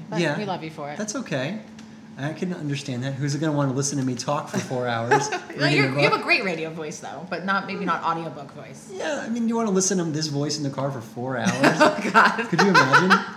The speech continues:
Speaker 2: I wouldn't even wanna hear myself talk for four hours. That's awful.
Speaker 1: Oh, yeah.
Speaker 2: So I, uh,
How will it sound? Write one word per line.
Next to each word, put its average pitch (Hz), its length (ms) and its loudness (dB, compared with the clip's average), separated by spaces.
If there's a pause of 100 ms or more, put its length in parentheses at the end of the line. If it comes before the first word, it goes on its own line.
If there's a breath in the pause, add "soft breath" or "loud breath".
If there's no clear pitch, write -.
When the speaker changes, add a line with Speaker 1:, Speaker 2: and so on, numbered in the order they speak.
(580)
Speaker 2:
I 214 60 8
wouldn't 254 180 6
even 214 120 8
wanna 180 160 6
hear 180 120 6
myself 151 500 2
talk 120 240 -2
for 123 120 -8
four 120 260 -4
hours. 110 360 -6
That's 151 220 -4
awful. 339 540 0
Speaker 1:
Oh, 311 260 -6 (100)
yeah. 262 400 -6 (100)
Speaker 2:
So 190 640 6
I, 185 340 4
uh, 170 420 4